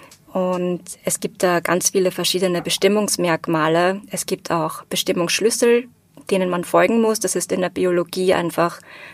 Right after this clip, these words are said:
eine Guideline, an die man sich halten kann. Das heißt, man geht dann verschiedene anatomische Eigenschaften durch, wie zum Beispiel die Mundwerkzeuge, die Beine,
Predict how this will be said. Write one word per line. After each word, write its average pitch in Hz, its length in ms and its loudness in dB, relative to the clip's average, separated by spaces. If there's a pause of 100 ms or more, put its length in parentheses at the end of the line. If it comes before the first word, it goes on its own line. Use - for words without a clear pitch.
(120)
eine - 260 -2
Guideline, 185 520 0
an 175 80 0
die 185 100 0
man 180 140 0
sich 175 240 -4
halten 165 340 0
kann. 190 460 -2
Das - 160 -6
heißt, 165 180 -4
man 175 100 0
geht 170 280 -4
dann 165 160 0
verschiedene 175 520 0
anatomische 185 760 0
Eigenschaften 175 580 -2
durch, 196 380 0
wie - 60 -6
zum 170 140 -4
Beispiel - 300 -6
die 190 80 -2
Mundwerkzeuge, 190 840 0
die 180 80 -6
Beine, 175 560 0